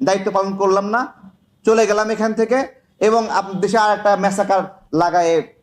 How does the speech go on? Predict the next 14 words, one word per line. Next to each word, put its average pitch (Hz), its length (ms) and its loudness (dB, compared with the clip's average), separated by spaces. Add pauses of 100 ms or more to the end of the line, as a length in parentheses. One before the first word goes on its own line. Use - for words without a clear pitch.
(240)
এ, 151 260 4
দিয়ে 147 200 2
পালানোর 185 260 -2
চেষ্টা 151 240 -6
করবেন। 113 320 -4 (280)
এবং 226 180 0
আমরা 240 200 0
সেটা 262 220 2
বলছি, 240 240 0
আমরা 214 180 0
সেই 220 140 0
পালাতে 208 260 -2
দেব 180 260 2
না। 117 320 -2